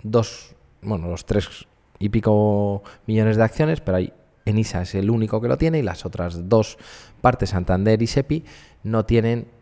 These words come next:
porque las vendieron en el mercado. Hay una sentencia del Supremo, hay una sentencia también que he leído del juzgado de Lleida en dos mil diecinueve, me falta leer la primera,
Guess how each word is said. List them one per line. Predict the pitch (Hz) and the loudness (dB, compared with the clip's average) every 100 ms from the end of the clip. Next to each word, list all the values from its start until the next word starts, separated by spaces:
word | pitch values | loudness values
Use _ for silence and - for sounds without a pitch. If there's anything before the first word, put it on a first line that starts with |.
| _ | _
porque | 104 92 | -8 -4
las | 87 | -2
vendieron | 85 82 92 92 | -2 0 0 2
en | 90 | 0
el | 85 | 0
mercado. | 76 78 92 80 - - - - - | -2 -2 0 0 -2 -14 -20 -14 0
Hay | 104 | 2
una | 107 | 4
sentencia | 107 104 107 107 113 | 2 2 2 4 4
del | |
Supremo, | - 151 185 185 208 | 4 4 6 4 0
hay | 107 101 98 - - - - | 2 4 4 2 -4 -14 -2
una | 110 95 | 2 2
sentencia | 98 92 101 98 | 2 2 2 2
también | 98 101 101 | 2 2 2
que | 101 | 4
he | |
leído | 101 104 98 | 4 4 2
del | 95 95 92 90 90 | 2 0 0 -2 -4
juzgado | - 98 98 98 98 95 | -6 -6 -2 0 2 2
de | 95 92 | 2 4
Lleida | 123 123 135 156 - - | 4 4 4 0 -2 -6
en | 101 95 92 | -4 -2 0
dos | 101 101 | 2 2
mil | 113 | 4
diecinueve, | 113 110 127 143 | 4 4 4 4
me | 110 | 4
falta | 92 113 107 104 | 4 4 4 4
leer | 110 | 6
la | 110 107 | 4 2
primera, | - 123 143 151 | 2 2 2 2